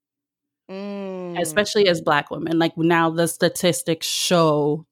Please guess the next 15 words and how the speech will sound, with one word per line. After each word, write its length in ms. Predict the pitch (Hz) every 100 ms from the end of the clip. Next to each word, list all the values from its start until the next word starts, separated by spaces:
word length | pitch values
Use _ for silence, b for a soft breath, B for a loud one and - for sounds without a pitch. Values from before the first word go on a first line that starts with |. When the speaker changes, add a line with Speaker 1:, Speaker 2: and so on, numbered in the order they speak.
| _
Speaker 2:
that 400 | 180 160 147 - - _ _ _ _ _ _ -
more 240 | 180 185 180
than 200 | 165 160
any 360 | - 180 190
other 240 | 180 175 165
demographic, 840 | 165 165 160 165 165 185 - 156 147 165
we're 520 | 170 170 165 165 165 B B B -
the 160 | 170 165
least 1120 | 165 165 175 185 190 190 - - - - - b b b _ -
paid 300 | 202 180 175
attention 560 | - 175 170 - 165
to 440 | - 170 160 160 - -
in 160 | 208
the 40 | 208
medical 720 | 247 311 - 156 147 147